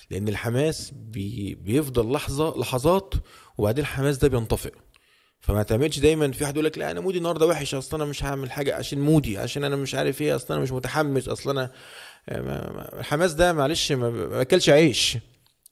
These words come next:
انت دلوقتي بتحب الحاجه دي، تشتغل عليها، تشتغل ليل نهار، هتنيك تشتغل فيها سنه، اتنين، تلاته، اربعه، خمسه، لحد ما تقف على رجليك في ال-، في الحاجه ديت،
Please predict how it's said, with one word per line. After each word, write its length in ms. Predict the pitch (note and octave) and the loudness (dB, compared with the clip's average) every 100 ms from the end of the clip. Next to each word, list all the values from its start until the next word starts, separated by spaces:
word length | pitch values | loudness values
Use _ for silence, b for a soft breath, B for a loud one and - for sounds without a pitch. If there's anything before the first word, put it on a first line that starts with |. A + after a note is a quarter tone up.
| _ | _
انت 160 | C3+ D#3 | 0 4
دلوقتي 420 | D#3 C#3 F3 D#3+ | 6 8 8 6
بتحب 320 | C#3 - E3 | 2 0 2
الحاجه 320 | D3+ - F3 D#3+ | 0 2 0 0
دي، 120 | D#3 | -2
تشتغل 280 | - D#3+ C#3+ | 0 2 4
عليها، 300 | B2 D#3+ A#2+ | 4 4 2
تشتغل 200 | D3+ D#3 | 0 2
ليل 200 | E3 E3 | 2 4
نهار، 480 | C#3 E3+ C3 G2+ B B B | 6 6 4 0 B B B
هتنيك 320 | A#2+ - D3 | -2 0 0
تشتغل 240 | D#3 F3 D#3+ | 2 2 2
فيها 160 | F3 | 2
سنه، 260 | D#3+ E3+ E3 | 2 2 0
اتنين، 320 | C#3 D3+ E3 | 0 -2 0
تلاته، 240 | C#3+ D3 C#3+ | 0 2 0
اربعه، 460 | B2 D3+ C3+ G#2+ - - | 2 2 2 -2 -10 -6
خمسه، 440 | - F3+ D#3+ A2+ - B B | 2 2 2 -2 -4 B B
لحد 360 | A2 D3+ D3+ | -2 0 2
ما 160 | C#3+ B2+ | 2 2
تقف 280 | B2+ D3 C3+ | 2 2 2
على 100 | B2+ | -2
رجليك 380 | A#2+ C3+ E3 E3 | 0 0 0 -2
في 140 | - | -6
ال-، 400 | A2+ G2+ F#2 - | -6 -6 -8 -10
في 80 | - | -12
الحاجه 320 | - D3+ D3+ | -6 -2 2
ديت، 260 | D3 E3+ | 2 2